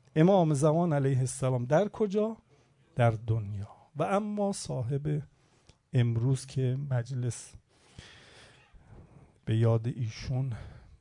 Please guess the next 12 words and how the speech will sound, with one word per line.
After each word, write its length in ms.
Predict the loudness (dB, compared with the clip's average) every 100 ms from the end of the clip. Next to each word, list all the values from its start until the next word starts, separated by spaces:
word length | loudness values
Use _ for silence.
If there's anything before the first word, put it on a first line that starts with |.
| _ _ _ _ _ _ -2
روزش 520 | 0 2 2 0 -4
خوانده 480 | -6 -6 -6 -12 -18
شد، 340 | -20 -20 -20 _ _ _ _ _ _ _ _ _ _ _ _ _ _ _ _ _ _ _ _ _ _ _ _ -20 -20 _ _ _ _ _ _ -10
شاه 280 | 0 2 2
اسماعیل 500 | -2 -2 -2 0 -2
صفوی 800 | -2 -2 0 -2 -2 -4 -6 -10 _ _ _ _ _ _ _ _ _ _ _ _ _ _ _ _ _
سال 580 | -10 2 4 4 2 2
نهصد 760 | 2 -2 -4 -10 -2 -2 0
و 40 | -4
چهارده 680 | -8 -4 -2 -2 -2 0
هجری 1000 | 0 -2 -4 -4 -4 -4 -4 -6 -4 -4
قمری 720 | -4 -2 0 2 0 -2 -4